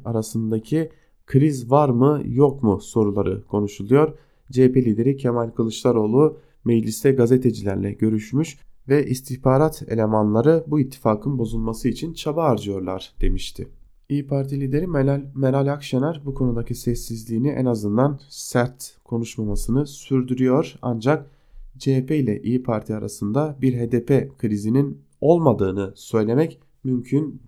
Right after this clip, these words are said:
değil sevgili dinleyenler. C H P kendini ciddi bir yol ayrımında hissediyor.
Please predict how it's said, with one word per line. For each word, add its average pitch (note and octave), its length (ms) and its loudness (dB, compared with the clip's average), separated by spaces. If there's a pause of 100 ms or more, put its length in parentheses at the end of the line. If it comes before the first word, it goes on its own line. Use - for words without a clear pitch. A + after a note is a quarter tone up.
değil C#3 220 2
sevgili G2 480 -4
dinleyenler. G#2 600 0 (500)
C D3+ 160 0
H C#3 100 2
P D#3 320 0
kendini B2+ 440 0
ciddi A#2+ 280 -2
bir B2+ 120 2
yol B2+ 200 4
ayrımında A2 760 2 (220)
hissediyor. A#2+ 760 -2